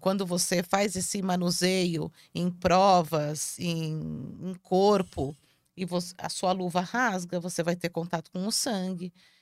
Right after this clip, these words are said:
Então, eu já tive amigos que adquiriram hepatite.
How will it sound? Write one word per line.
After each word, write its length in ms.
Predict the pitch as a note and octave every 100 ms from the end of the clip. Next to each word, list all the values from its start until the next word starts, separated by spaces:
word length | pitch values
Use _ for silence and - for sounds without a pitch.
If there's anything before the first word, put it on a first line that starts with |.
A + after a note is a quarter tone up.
| _
Então, 180 | - F#3
eu 60 |
já 140 | E3+ F3
tive 320 | - A3+ F#3+
amigos 460 | F3 G3+ G#3+ F#3+ -
que 300 | - F#3 E3
adquiriram 640 | E3+ - - F#3 F#3+ E3+ F3 - - -
hepatite. 920 | - - C4 - A3 F#3+ F3+ - F#3